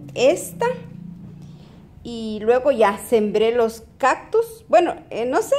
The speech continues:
las suculentas. Ay, no sé cómo se, yo de plantas ya saben ustedes que no sé. Estas me las acaba de regalar mi suegra, miren.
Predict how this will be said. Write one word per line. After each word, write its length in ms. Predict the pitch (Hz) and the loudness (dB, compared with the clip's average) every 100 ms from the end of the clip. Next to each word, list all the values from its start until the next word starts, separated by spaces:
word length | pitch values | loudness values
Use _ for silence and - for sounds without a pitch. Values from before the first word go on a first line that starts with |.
| 587 | 0
las 480 | 370 254 - - - | 0 0 -2 -14 -12
suculentas. 600 | - - 240 247 349 392 294 | -12 -6 2 2 4 2 2
Ay, 140 | 381 | 2
no 220 | 311 349 | 4 4
sé 220 | 359 359 | 2 0
cómo 200 | - 294 | 0 0
se, 160 | 302 294 | 0 0
yo 140 | 226 311 | 0 2
de 80 | |
plantas 400 | 294 311 302 311 | 2 0 0 -2
ya 120 | 254 254 | -2 -2
saben 220 | 262 254 | -4 -4
ustedes 300 | 247 226 233 | -4 -4 -2
que 160 | - | -2
no 160 | 220 226 | 0 -2
sé. 320 | 226 190 180 - - - - | -2 -4 -4 -16 -20 -20 0
Estas 280 | 247 262 320 | 0 4 2
me 120 | 302 | 2
las 260 | 262 - - | 0 0 -4
acaba 340 | 208 208 220 | -2 2 2
de 120 | 233 | 2
regalar 340 | 254 233 196 202 | 0 0 0 -2
mi 160 | 233 | -4
suegra, 440 | 226 240 254 294 285 | -4 0 0 0 0
miren. 420 | 294 320 339 - | -2 -2 -4 -8